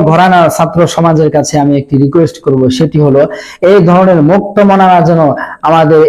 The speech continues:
এই মহান বিজয়ের ফসল তাদের, তাদের ঘরে কোনোভাবেই তুলতে না পারে। এই ব্যাপারে আমাদেরকে সর্বদা সচেষ্ট থাকতে হবে, সজাগ থাকতে হবে। সকল জায়গায় যেখানে ইসলাম বিরোধী কোনো কার্যকলাপ আছে, আমাদের দেশীয়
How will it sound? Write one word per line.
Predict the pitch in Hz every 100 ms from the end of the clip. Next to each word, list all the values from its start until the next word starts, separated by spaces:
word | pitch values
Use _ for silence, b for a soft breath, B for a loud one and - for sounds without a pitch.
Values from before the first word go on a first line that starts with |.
| 156
এই | 156
মহান | 147 156 156 147 135
বিজয়ের | 147 151 156 147 143
ফসল | 151 143 147 143
তাদের, | 147 147 143
তাদের | 147 156 147
ঘরে | 135 156 151 - B -
কোনোভাবেই | 175 170 143 135 139 180 190
তুলতে | 170 151 156
না | 143
পারে। | 135 139 127 127 B
এই | 160 170 165
ব্যাপারে | 160 160
আমাদেরকে | 151 151 147 143 147 135 -
সর্বদা | 185 185 180 170 147 - B -
সচেষ্ট | 170 165 180 175 170 151
থাকতে | 156 -
হবে, | 156 151 139 - B
সজাগ | - 175 170 180 175 -
থাকতে | 156 - -
হবে। | 135 131 123 123 B -
সকল | - 180 190 185 170
জায়গায় | 185 185 185 170 - - - 143
যেখানে | 165 170 160 156
ইসলাম | 156 - 160 147
বিরোধী | 156 151 151
কোনো | 156 151
কার্যকলাপ | 151 151 151 151 151
আছে, | 151 143 147 B B -
আমাদের | 156 160 160 160 143
দেশীয় | 165 -